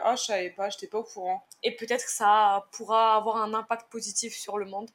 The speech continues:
Speaker 1: Oui,
Speaker 2: si
Speaker 1: c'est
Speaker 2: on
Speaker 1: clair,
Speaker 2: était plus un
Speaker 1: c'est
Speaker 2: peu.
Speaker 1: clair. Bah voilà, n'hésitez pas à nous donner votre avis dans les commentaires. Est-ce que déjà, vous, vous prenez la parole ?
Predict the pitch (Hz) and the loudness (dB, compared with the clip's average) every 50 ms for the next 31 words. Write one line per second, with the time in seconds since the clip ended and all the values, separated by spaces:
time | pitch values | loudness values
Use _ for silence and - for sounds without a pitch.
0 | - - 214 240 262 247 - - 240 233 226 226 220 196 233 220 - - 240 240 | -14 -10 -6 0 2 4 4 4 4 4 2 4 4 4 2 2 -2 -6 -6 -4
1 | - 247 220 220 185 - - 208 196 208 233 233 233 247 254 - - 269 226 254 | -2 -4 -4 -4 -6 -10 -8 -8 -6 -2 0 2 2 4 2 2 2 0 -2 -4
2 | 247 226 254 240 262 277 294 302 277 240 247 240 233 233 220 226 214 - - 233 | -6 -4 2 4 6 6 6 4 -4 -8 -8 -6 -6 -4 -4 -6 -8 -8 -8 -8
3 | 220 220 254 240 208 196 - 220 208 208 220 233 226 226 - - 202 - 233 247 | -8 -6 -4 -4 -4 -4 -6 -6 -4 0 0 2 2 2 0 -2 -6 -6 -4 -4
4 | 226 214 240 269 247 - - 233 285 302 262 220 196 - - 214 208 208 202 202 | 0 2 2 2 2 0 -6 -12 -12 -12 -14 -16 -16 -12 -8 -4 -2 0 2 2
5 | 202 208 202 180 190 202 240 254 202 | 4 4 4 4 4 4 4 2 -2